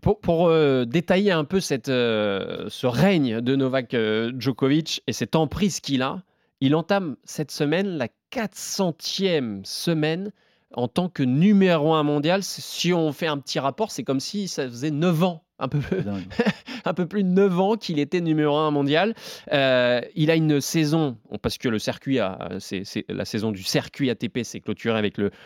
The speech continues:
Speaker 1: le Masters quasi parfaite. Il a joué quatre finales de chelem, il en a gagné trois. Lorsqu'il gagne ses finales cette saison, il les gagne à chaque fois en trois sets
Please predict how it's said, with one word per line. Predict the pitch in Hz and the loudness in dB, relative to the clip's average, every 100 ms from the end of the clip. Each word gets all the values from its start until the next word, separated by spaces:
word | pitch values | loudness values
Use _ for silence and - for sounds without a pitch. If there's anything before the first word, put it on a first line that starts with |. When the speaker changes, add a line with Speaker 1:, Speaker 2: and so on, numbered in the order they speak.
| - | -4
Speaker 1:
le | 107 | -2
Masters | 107 - 131 - | -2 -2 -6 -4
quasi | 135 95 92 | -4 -4 -4
parfaite. | 135 - 185 208 - | -4 -2 -2 -2 0
Il | 120 | -2
a | |
joué | 98 107 | 0 -4
quatre | _ 220 196 - | _ 0 0 0
finales | 180 170 160 120 | 0 2 2 0
de | 107 | -2
chelem, | 107 160 175 208 | -2 0 0 2
il | 147 | 0
en | 113 | -2
a | 101 | -4
gagné | 95 95 | -6 -8
trois. | 95 - 175 196 233 _ _ - | -8 -4 2 2 2 _ _ -2
Lorsqu'il | 147 240 - 202 170 | 0 0 0 2 2
gagne | 151 226 262 | 4 4 2
ses | - 202 | 0 -2
finales | - 175 170 226 - _ | 0 0 0 0 -6 _
cette | - 170 156 | -6 -4 -4
saison, | - 175 165 254 - - - | 0 2 2 0 -4 -20 -8
il | 113 | -2
les | 135 | 0
gagne | 160 139 | 0 0
à | |
chaque | 113 - 277 269 - | -2 0 2 0 -2
fois | - 220 202 | -2 2 2
en | 123 | 0
trois | - 120 170 | -4 -2 -2
sets | 139 151 - - | 0 0 -2 -8